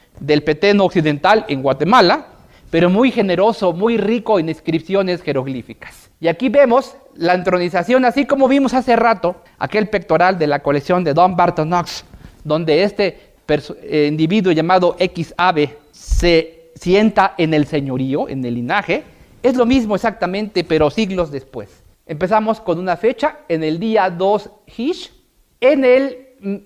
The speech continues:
en el día número siete del mes de, de Pop, o de Canjalao, como lo decían los mayas. Después de la referencia a la fecha, dice Chumlaj, se sentó.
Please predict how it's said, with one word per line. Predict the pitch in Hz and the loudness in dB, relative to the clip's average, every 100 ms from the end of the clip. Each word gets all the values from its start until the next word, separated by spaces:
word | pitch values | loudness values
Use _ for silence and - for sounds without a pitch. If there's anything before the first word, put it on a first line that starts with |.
| - | -4
en | 190 185 | -2 0
el | 180 170 165 160 156 - _ _ _ _ - - | 0 0 0 -2 -6 -10 _ _ _ _ -20 -12
día | 175 220 240 | -4 0 0
número | 226 226 208 | 0 0 -2
siete | - 233 247 - 214 | -2 -2 -2 0 -2
del | 214 185 | 0 -4
mes | 190 208 190 | -2 -2 0
de, | 170 - - | -2 -4 -6
de | 151 | -4
Pop, | 147 185 - - - | 0 0 -2 -6 -10
o | 139 | -4
de | 131 | -2
Canjalao, | - 143 131 147 160 151 | -2 -2 -2 0 2 0
como | 147 127 | -2 -10
lo | 127 | -12
decían | 123 123 175 156 131 | -10 -12 -8 -8 -10
los | 120 | -14
mayas. | 123 101 - _ _ _ _ _ _ _ - | -14 -16 -20 _ _ _ _ _ _ _ -16
Después | 143 208 214 | -2 0 2
de | 202 | 2
la | 175 151 | 4 2
referencia | 151 156 170 202 196 170 | 2 0 2 0 0 0
a | |
la | 180 | 0
fecha, | 220 214 233 | 0 -2 -2
dice | 202 214 233 214 - - _ _ _ _ | -4 -4 0 0 -2 -14 _ _ _ _
Chumlaj, | - 156 143 165 185 170 - - - _ _ _ _ _ _ | -6 -6 -4 -4 -4 -4 -10 -14 -20 _ _ _ _ _ _
se | - - 185 | -16 -4 -4
sentó. | - 143 131 127 175 - - | -2 -4 -4 -6 -4 -4 -8